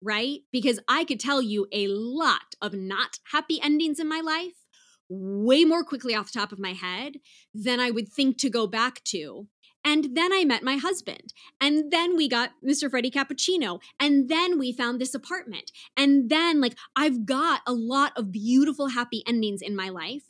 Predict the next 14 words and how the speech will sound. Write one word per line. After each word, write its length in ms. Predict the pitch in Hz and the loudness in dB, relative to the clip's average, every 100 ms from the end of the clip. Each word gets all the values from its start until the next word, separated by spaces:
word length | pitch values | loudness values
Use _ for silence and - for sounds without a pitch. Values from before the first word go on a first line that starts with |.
| _ _ _ - | _ _ _ -8
But 280 | 175 262 220 | -2 -2 0
what 120 | 226 | 2
I 200 | 220 285 | 2 2
could 160 | 349 | -2
tell 200 | 262 294 | 0 0
you 280 | 269 254 254 | 2 0 -2
right 300 | 190 226 226 | -2 -2 -2
now 460 | 214 202 202 285 320 - | -4 -4 -4 -6 -6 -2
are 180 | 220 - | -2 -2
all 220 | 240 247 | 0 0
the 100 | 226 | -2
things 320 | - 240 220 - | -4 -4 -4 -2
I 140 | 220 | -2
have 160 | 226 190 | -2 -4